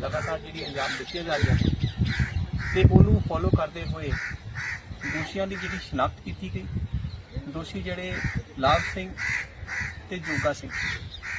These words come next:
ਅਹ, ਇਹ ਲਾਟੀਆਂਵਾਲ ਪਿੰਡ ਦੇ ਰਹਿਣ ਵਾਲੇ ਹੈਗੇ। ਸ਼ਨਾਖਤ ਹੋ ਗਈ ਸੀ। ਸਾਡੀ ਜਿਹੜੀ ਸੀ ਆਈ ਏ ਦੀ ਵੱਖ-ਵੱਖ ਟੀਮਾਂ ਇਹ ਦੋਸ਼ੀ ਦੇ ਪਿੱਛੇ ਲਗਾਤਾਰ ਹੀ ਇਹਨਾਂ ਨੂੰ ਫਾਲੋ ਕਰ ਰਹੀਆਂ ਸੀ।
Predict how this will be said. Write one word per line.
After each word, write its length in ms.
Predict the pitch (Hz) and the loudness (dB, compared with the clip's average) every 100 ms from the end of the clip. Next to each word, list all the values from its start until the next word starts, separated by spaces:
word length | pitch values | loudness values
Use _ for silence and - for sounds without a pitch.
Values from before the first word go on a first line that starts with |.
| - | 0
ਅਹ, 600 | - - - 143 139 135 | 0 0 -2 0 2 0
ਇਹ 120 | 170 | -4
ਲਾਟੀਆਂਵਾਲ 640 | 175 151 143 185 180 185 180 | 0 0 2 0 2 2 0
ਪਿੰਡ 220 | 175 160 | -4 -6
ਦੇ 140 | 165 | -6
ਰਹਿਣ 240 | 151 139 190 | -4 -4 -2
ਵਾਲੇ 240 | 190 185 | -6 -6
ਹੈਗੇ। 220 | 180 180 | -6 -8
ਸ਼ਨਾਖਤ 420 | 185 - 135 156 180 | -10 -2 -2 -2 -6
ਹੋ 80 | |
ਗਈ 140 | 175 185 | -8 -10
ਸੀ। 140 | 202 | -8
ਸਾਡੀ 380 | 196 156 - 165 | -6 -2 0 -2
ਜਿਹੜੀ 160 | 165 90 82 - - | -2 -8 -4 -2 -2
ਸੀ 100 | 165 | -4
ਆਈ 60 | 165 | -6
ਏ 20 | |
ਦੀ 280 | 170 - 190 | -4 -4 -2
ਵੱਖ-ਵੱਖ 320 | 202 190 190 185 | -2 -2 -2 -2
ਟੀਮਾਂ 300 | 175 165 151 139 - - - - - - | -2 0 -2 0 -2 -4 -6 -14 -8 -4
ਇਹ 100 | 196 | -2
ਦੋਸ਼ੀ 280 | 185 170 196 | -2 -6 -4
ਦੇ 100 | 185 | -6
ਪਿੱਛੇ 300 | 170 160 185 | -6 -6 -4
ਲਗਾਤਾਰ 480 | 156 165 170 185 185 | 0 2 4 4 2
ਹੀ 60 | 190 | 0
ਇਹਨਾਂ 160 | 175 170 | 0 -2
ਨੂੰ 120 | 170 | 0
ਫਾਲੋ 300 | - 143 170 | 2 2 4
ਕਰ 180 | 175 170 | 2 2
ਰਹੀਆਂ 200 | 185 185 | 0 -2
ਸੀ। 140 | 190 | -4